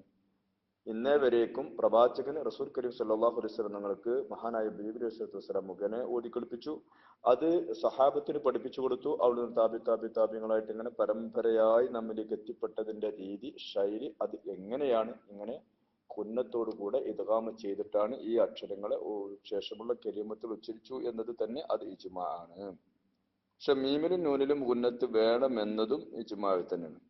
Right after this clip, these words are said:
അതും അങ്ങനെയാണ്. ഇനിയിപ്പോ പറഞ്ഞില്ല, മീമിലും നൂനിലും കുറച്ചും കൂടി ഒരു വ്യത്യാസമുണ്ടെന്ന് പറഞ്ഞ അതും ഇജ്മാ കൊണ്ട് തന്നെയാണ് സ്ഥിരപ്പെട്ടിട്ടുള്ളത്. ഇനി വാവിലും യായിലും ഹംസ റളിയല്ലാഹു തആല അൻഹുവിൽ നിന്നും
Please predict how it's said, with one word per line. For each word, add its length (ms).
അതും 260
അങ്ങനെയാണ്. 340
ഇനിയിപ്പോ 280
പറഞ്ഞില്ല, 360
മീമിലും 340
നൂനിലും 340
കുറച്ചും 420
കൂടി 260
ഒരു 140
വ്യത്യാസമുണ്ടെന്ന് 880
പറഞ്ഞ 380
അതും 340
ഇജ്മാ 380
കൊണ്ട് 320
തന്നെയാണ് 380
സ്ഥിരപ്പെട്ടിട്ടുള്ളത്. 720
ഇനി 140
വാവിലും 440
യായിലും 500
ഹംസ 300
റളിയല്ലാഹു 680
തആല 200
അൻഹുവിൽ 480
നിന്നും 480